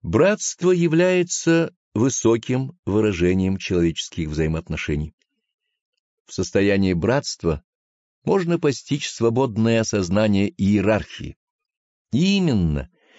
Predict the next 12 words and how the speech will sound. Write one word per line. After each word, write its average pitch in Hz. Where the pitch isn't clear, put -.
иерархия 160
не 170
может 165
быть 180
насильственно 156
приказана, 87
она 98
живет 87
лишь -
в 73
осознании 82
добровольном. 85